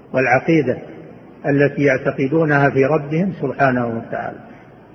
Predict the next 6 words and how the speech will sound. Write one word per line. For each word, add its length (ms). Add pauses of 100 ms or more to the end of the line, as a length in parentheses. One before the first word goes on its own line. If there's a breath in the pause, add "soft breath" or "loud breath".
(1500)
ليست 400 (380)
النفوس 460
أشوق 440
إلى 320
شيء 360
كشوقها 1040